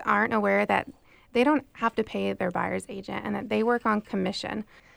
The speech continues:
They're not paid until a deal closes, and they're paid by the seller. So they have the same interest in mind as the buyer, right? Finding them a home that suits their needs. Another thing that buyers need to be aware of is that they have to be pre-approved before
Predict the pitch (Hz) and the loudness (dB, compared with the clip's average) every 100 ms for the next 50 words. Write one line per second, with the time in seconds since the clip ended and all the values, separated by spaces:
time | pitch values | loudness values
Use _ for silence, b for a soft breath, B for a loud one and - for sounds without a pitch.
0 | b b 233 233 247 247 233 240 226 233 | b b 0 0 2 2 4 2 2 2
1 | 220 214 208 220 214 220 262 247 - 214 | 4 4 4 6 6 6 6 6 2 4
2 | 190 202 202 214 - 220 190 196 190 190 | 6 4 2 0 0 2 4 2 2 -4
3 | - - - - 233 B B B - 240 | -2 0 0 -2 -6 B B B 2 6
4 | 226 208 - - 233 294 294 262 220 208 | 8 6 2 0 2 4 4 2 2 2
5 | 214 226 214 214 196 190 208 208 202 190 | 0 0 0 2 2 2 2 0 0 0
6 | 185 180 190 196 - 214 214 240 240 226 | 2 2 2 0 0 2 4 6 4 4
7 | 202 208 220 202 - 208 - - 196 190 | 2 2 2 -2 -4 -8 -6 -4 -2 -2
8 | 185 214 - - b b b b b _ | -4 -6 -10 -20 b b b b b _
9 | - 233 240 262 294 247 226 226 208 196 | 0 4 6 6 4 0 -2 0 6 8
10 | 196 - 214 196 196 214 208 196 196 190 | 8 4 0 0 2 0 -2 -2 -2 0
11 | 180 185 196 202 180 - 208 220 220 233 | 2 2 0 -2 -4 -4 -2 -2 -2 -6
12 | 240 214 - 220 196 - 302 240 202 208 | -6 -8 -8 -12 -12 -6 0 2 2 -2
13 | 220 202 190 | 2 2 2